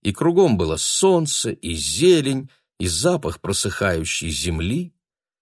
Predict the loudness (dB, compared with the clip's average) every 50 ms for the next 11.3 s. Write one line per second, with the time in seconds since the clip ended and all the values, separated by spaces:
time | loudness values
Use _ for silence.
0 | _ _ _ _ _ -2 0 2 2 2 2 2 0 0 -2 -2 -4 -4 -4 -2
1 | -4 -2 -2 0 0 2 2 2 2 2 0 0 0 -2 -2 -2 0 0 -2 -2
2 | -2 0 0 -2 -4 -6 -8 -8 -8 -6 -6 -6 -8 -8 -6 -4 -2 -2 -2 -2
3 | -2 -4 -4 -6 -6 -6 -8 _ _ _ _ _ _ _ -4 -2 0 2 2 0
4 | 0 0 0 2 2 4 4 4 2 2 0 -2 -2 -4 -6 -2 0 0 0 0
5 | 0 0 2 2 4 4 4 4 4 2 2 0 -2 -2 0 0 0 0 -2 -4
6 | -6 -6 -6 -6 -4 -4 -2 -2 0 0 0 0 0 0 0 0 0 -2 -4 -6
7 | _ _ _ _ _ _ _ _ 0 0 0 0 0 -4 -4 -6 -6 -4 -2 -2
8 | -2 -2 -4 -6 -6 -4 -4 -2 -2 -2 -2 -2 -4 -4 -4 0 0 0 0 0
9 | -2 -2 -2 -4 -4 -4 -4 -4 -4 -4 -4 -8 -8 -2 0 2 2 2 2 0
10 | -2 -2 -2 -4 -4 -2 -2 -2 -2 -2 -4 -4 -6 -8 -8 -8 -6 -4 -2 0
11 | 0 0 -2 -2 -4 -6